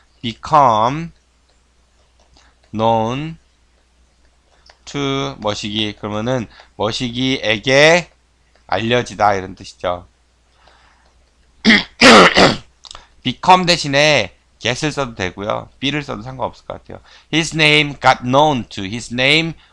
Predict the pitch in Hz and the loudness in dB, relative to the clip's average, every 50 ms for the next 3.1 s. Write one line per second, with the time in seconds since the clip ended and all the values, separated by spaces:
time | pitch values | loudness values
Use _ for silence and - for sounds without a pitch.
0 | _ _ _ _ 113 127 127 127 - - - 117 123 139 151 156 143 127 - - | _ _ _ _ 4 4 4 4 2 -2 -2 0 0 2 2 0 -2 -4 -6 -8
1 | 101 92 - 98 - - 117 107 113 101 98 85 82 82 - _ _ - 113 110 | -10 -10 -10 -14 -14 -14 -12 -10 -10 -8 -6 -4 -6 -6 -8 _ _ -10 -10 -10
2 | - - 123 127 127 113 95 104 98 - - 98 90 85 78 76 85 95 113 131 | -8 -6 -4 -4 -4 -4 -6 -10 -14 -14 -14 -12 -12 -14 -12 -8 0 2 2 2
3 | 139 - | 0 -4